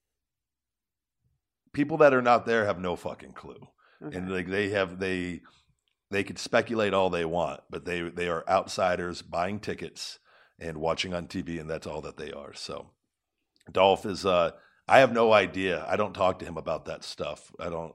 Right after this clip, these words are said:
Speaker 1: it's none of
Speaker 2: I
Speaker 1: my
Speaker 2: like
Speaker 1: bu-
Speaker 2: that, that you guys are just friends. Like, I
Speaker 1: Yeah.
Speaker 2: don't give a fuck if you're making a
Speaker 1: Um,
Speaker 2: million dollars or five dollars.
Speaker 1: I, I, that number is very high for how they operate now, 'cause they like to essentially take indie guys and pay them as low as possible.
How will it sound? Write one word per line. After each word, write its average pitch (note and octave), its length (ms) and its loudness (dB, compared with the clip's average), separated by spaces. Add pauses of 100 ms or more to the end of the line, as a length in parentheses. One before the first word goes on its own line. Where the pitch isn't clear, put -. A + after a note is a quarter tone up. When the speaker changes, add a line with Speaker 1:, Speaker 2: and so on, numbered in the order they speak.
(120)
Speaker 1:
it's - 120 -20
none E2 100 -10
of - 60 -6
Speaker 2:
I F#3+ 40 0
Speaker 1:
my G3+ 60 6
Speaker 2:
like G3 180 4
Speaker 1:
bu- - 60 -14
Speaker 2:
that, C#3+ 160 -10
that D3+ 60 -10
you D3 200 -10
guys C#3+ 160 -12
are C#3+ 60 -12
just C#3+ 380 -18
friends. E3 380 -2
Like, G2+ 80 2
I - 20 8
Speaker 1:
Yeah. E2+ 340 8
Speaker 2:
don't D#2 100 -2
give C#2+ 80 -8
a - 20 -16
fuck - 240 -6
if D3+ 180 -10
you're D#3 120 -4
making D#3+ 180 6
a E3+ 120 8
Speaker 1:
Um, E3 40 2
Speaker 2:
million A3 220 -2
dollars A3 320 0
or F#3 40 -14
five D#3 300 -4
dollars. C3+ 480 -16
Speaker 1:
I, G2 460 8
I, G2+ 260 4 (220)
that G#2 200 4
number G2+ 300 0
is G#2 260 2
very G2 280 2
high G#2 240 6
for F2+ 160 -2
how F#2 160 6
they F2+ 120 0
operate F#2+ 480 4
now, D#2+ 360 -2 (260)
'cause E2 140 -14
they F#2 160 0
like F#2 220 2
to F#2 100 -4
essentially F2+ 720 -4 (140)
take F2+ 200 -8
indie F#2+ 260 -8
guys E2+ 240 -2
and E2 100 -14
pay F2 140 -6
them E2 160 -8
as D2 100 -12
low D#2+ 140 -6
as D#2 80 -12
possible. E2 600 -6